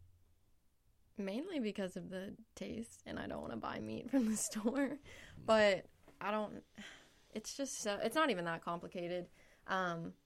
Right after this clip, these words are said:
Speaker 1: I feel like you just have to try it. You have to, like, learn, like I was saying. I feel like I know so much of, about it because of you. And, like,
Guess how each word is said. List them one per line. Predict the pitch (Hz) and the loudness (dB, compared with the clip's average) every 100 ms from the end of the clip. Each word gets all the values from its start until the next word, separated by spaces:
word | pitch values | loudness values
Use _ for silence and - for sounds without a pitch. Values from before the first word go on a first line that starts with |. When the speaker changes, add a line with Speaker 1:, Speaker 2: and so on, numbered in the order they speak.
| - | 2
Speaker 1:
I | 220 | 2
feel | 220 269 | 4 2
like | 254 240 | 2 2
you | 226 | 0
just | 208 202 | 0 0
have | 196 - | 0 -2
to | - 202 185 175 - | -2 0 0 -2 -4
try | 202 185 185 | 0 2 4
it. | 185 185 | 2 0
You | 185 196 | -2 -2
have | 185 190 | -2 -2
to, | 196 | -2
like, | 180 170 160 - - | -2 -2 -4 -10 -12
learn, | 170 175 196 196 196 196 | -4 0 0 0 0 -2
like | 190 | -2
I | 190 | -4
was | 185 190 | -6 -4
saying. | 190 185 180 | -4 -4 -2
I | |
feel | 196 196 | -4 -2
like | 202 | -2
I | 190 | 0
know | 190 202 | 2 2
so | 202 196 190 | 0 0 0
much | 185 185 | -2 -4
of, | 180 - | -8 -6
about | - 180 170 170 | -6 -2 0 0
it | 185 - _ | -2 -6 _
because | 196 196 180 | -8 -6 -6
of | 175 | -6
you. | 165 170 165 180 196 _ _ - _ _ - _ - | -2 0 0 -2 -6 _ _ -20 _ _ -20 _ -4
And, | 190 185 175 165 165 - _ _ _ _ _ _ _ _ _ _ _ - | -2 0 -2 -4 -8 -12 _ _ _ _ _ _ _ _ _ _ _ 2
like, | 202 185 | 4 4